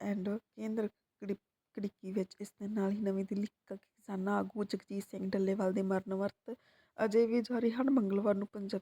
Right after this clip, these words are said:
ਸਰਕਾਰ ਨੇ ਉਹਨਾਂ ਦੇ ਮਰਨ ਵਰਤ ਤੋੜਨ ਲਈ ਸੁਪਰੀਮ ਕੋਰਟ ਨੂੰ ਦੋ ਦਿਨ ਦਾ ਸਮਾਂ ਦਿੱਤਾ ਹੈ ਅਤੇ ਇਸ ਦੇ ਨਾਲ ਹੀ ਸੁਪਰੀਮ ਕੋਰਟ ਨੇ ਇਸ ਨੂੰ ਸਹਿਮਤੀ ਦੇ ਦਿੱਤੀ ਗਈ ਹੈ। ਇਸ ਦੇ ਨਾਲ ਹੀ ਸੁਪਰੀਮ ਕੋਰਟ ਨੇ ਪੰਜਾਬ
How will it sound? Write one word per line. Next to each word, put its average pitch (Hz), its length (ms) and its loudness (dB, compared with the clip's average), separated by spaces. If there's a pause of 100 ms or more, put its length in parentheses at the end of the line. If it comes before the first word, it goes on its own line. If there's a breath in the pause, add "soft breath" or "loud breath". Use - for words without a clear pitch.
ਸਰਕਾਰ 196 320 -4
ਨੇ 190 180 -2
ਉਹਨਾਂ 196 300 0
ਦੇ 196 160 0
ਮਰਨ 190 340 -2
ਵਰਤ 185 280 -4
ਤੋੜਨ 185 320 -2
ਲਈ 185 160 2
ਸੁਪਰੀਮ 190 360 -4
ਕੋਰਟ 185 280 -8 (100)
ਨੂੰ 190 220 -4
ਦੋ 185 180 2
ਦਿਨ 185 220 -6
ਦਾ 190 120 2
ਸਮਾਂ 180 300 -6
ਦਿੱਤਾ - 320 -8
ਹੈ 254 140 0 (460 soft breath)
ਅਤੇ - 200 -10
ਇਸ 214 160 -10
ਦੇ 226 100 -4
ਨਾਲ 208 260 2
ਹੀ 214 60 0
ਸੁਪਰੀਮ 214 340 -4 (180)
ਕੋਰਟ 208 220 -6
ਨੇ 214 180 -10
ਇਸ 208 180 -6 (120)
ਨੂੰ 202 140 -6
ਸਹਿਮਤੀ 190 440 -6
ਦੇ 185 160 2
ਦਿੱਤੀ 170 280 -6
ਗਈ 190 200 -4
ਹੈ। 240 80 0
ਇਸ - 160 -4
ਦੇ 190 100 -10
ਨਾਲ 190 260 0
ਹੀ 196 60 -2
ਸੁਪਰੀਮ 202 400 -6
ਕੋਰਟ - 280 -10
ਨੇ 196 80 -8
ਪੰਜਾਬ 190 400 -6